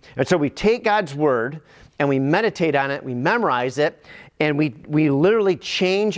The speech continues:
our old ways of thinking into the new way of who we are in Christ. And so here in this journal, these are the ten different, uh, topics that I cover in here. One, I am a child of God.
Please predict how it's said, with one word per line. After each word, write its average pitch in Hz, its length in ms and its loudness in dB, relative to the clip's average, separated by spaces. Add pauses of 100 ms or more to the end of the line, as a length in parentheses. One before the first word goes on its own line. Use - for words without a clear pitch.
(120)
our 143 240 0
old 170 240 0
ways 156 400 0
of 139 260 -2
thinking 156 640 -4
into 156 320 0
the 170 100 2
new 214 240 2
way 117 420 0 (380)
of 143 120 0
who 208 180 0
we 190 220 0
are 123 240 0
in 139 140 -6
Christ. 151 500 -2
And 151 100 -2
so 190 240 0 (260)
here 262 260 0
in 180 200 2
this 208 180 0
journal, 202 460 0 (180)
these 214 200 0
are 277 60 0
the 202 120 0
ten 202 400 -2
different, 180 400 0 (300)
uh, 131 180 0
topics 180 460 -2
that 151 120 2
I 139 80 2
cover 151 400 -2
in 139 160 -4
here. 127 360 -2 (200)
One, 165 460 0
I 190 140 0
am 226 120 -2
a 185 60 -4
child 131 340 -2
of 139 100 -12
God. 175 360 0